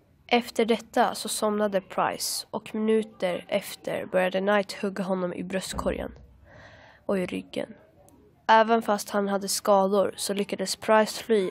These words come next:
från sovrummet och då lämnade han en blodig väg efter sig. Han tog sig till ytterdörren men tog sig inte ur huset och dog av de trettiosju knivhugg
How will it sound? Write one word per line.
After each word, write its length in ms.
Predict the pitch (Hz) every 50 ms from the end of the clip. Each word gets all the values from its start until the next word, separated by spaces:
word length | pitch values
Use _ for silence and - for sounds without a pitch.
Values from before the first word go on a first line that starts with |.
| - - -
från 160 | - 196 196
sovrummet 720 | - - 220 196 190 185 190 202 190 180 170 - - - - -
och 120 | - 190
då 180 | 196 208 214 214
lämnade 400 | 214 196 185 185 185 185 190 185
han 200 | 185 185 185 185
en 100 | 185 185
blodig 440 | 202 202 190 180 185 - 190 -
väg 280 | 202 190 180 180 180 -
efter 240 | 196 - - - -
sig. 320 | - - - - - - _ _ _ _ _ _ _ _ _ _ _ - - - - - - - _
Han 140 | - - 208
tog 240 | - 254 240 240 214
sig 120 | - 208
till 160 | 202 - 202 196
ytterdörren 580 | 202 - - 190 190 202 196 180 - - - - _ _ -
men 140 | 196 190 190
tog 220 | - 214 202 202
sig 140 | - - 202
inte 240 | 196 190 196 - 196
ur 60 | 196
huset 600 | - 202 196 196 - - - - _ - - - - -
och 120 | - 190
dog 360 | 196 208 208 202 180 190 - - -
av 120 | 196 190
de 80 | 190 185
trettiosju 540 | - - 196 190 190 - - 220 208 202
knivhugg 800 | 202 - - - 196 180 180 - - 202 190 180 185 - -